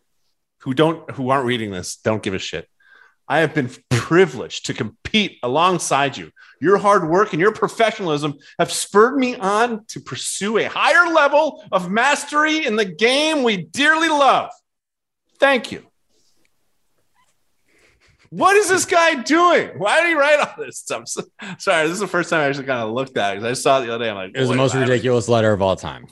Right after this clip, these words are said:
Speaker 1: <laughs> What the hell are you doing?
Speaker 2: He, um,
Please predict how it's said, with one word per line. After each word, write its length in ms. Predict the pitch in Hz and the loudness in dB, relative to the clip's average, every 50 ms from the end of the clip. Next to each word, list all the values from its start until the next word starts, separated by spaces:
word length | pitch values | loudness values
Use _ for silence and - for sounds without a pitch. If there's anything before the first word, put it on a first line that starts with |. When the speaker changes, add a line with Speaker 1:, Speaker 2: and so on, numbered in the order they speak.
| _ - | _ -20
Speaker 1:
<laughs> 120 | 160 - | -6 -2
What 420 | 208 208 - - 226 - - - | -2 -2 0 0 -2 -2 -2 -2
the 220 | - 220 160 - - - | -4 -4 -4 -4 -6 -8
hell 200 | 180 156 - - | -8 -8 -8 -10
are 60 | - | -10
you 140 | 202 170 139 - _ - - | -10 -10 -10 -12 _ -8 -6
doing? 420 | 160 - - 147 143 95 78 73 - _ _ _ _ _ _ _ _ _ _ _ _ _ _ _ _ | -4 -2 -2 -2 -2 -4 -6 -10 -14 _ _ _ _ _ _ _ _ _ _ _ _ _ _ _ _
Speaker 2:
He, 320 | - - 143 165 180 190 185 | -6 -2 0 2 4 4 4
um, 500 | 180 170 165 160 151 147 143 139 - | 4 2 2 0 0 -2 -2 -4 -6